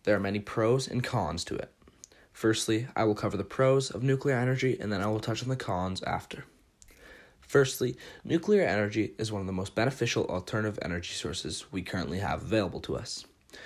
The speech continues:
It creates many jobs all over the world, produces very large amounts of energy, no fossil fuels needed to be burned in order to create energy,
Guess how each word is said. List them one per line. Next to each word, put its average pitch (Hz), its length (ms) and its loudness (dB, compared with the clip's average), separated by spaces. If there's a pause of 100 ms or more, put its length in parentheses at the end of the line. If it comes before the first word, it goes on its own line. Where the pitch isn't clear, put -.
(340)
It - 80 -14
creates - 340 2
many 123 200 2
jobs 101 480 0 (260)
all 101 160 4
over 104 160 -2
the 117 80 2
world, 87 360 -2 (240)
produces 107 400 -2
very 110 200 2
large 113 240 2
amounts 123 240 -2
of - 80 -6
energy, 95 420 -2 (680)
no 120 200 2
fossil 135 360 2
fuels 131 360 0
needed 131 220 2
to 131 60 -2
be 131 140 0
burned 101 440 0
in 95 140 -2
order 92 160 -2
to - 120 -8
create - 340 2
energy, 85 380 -4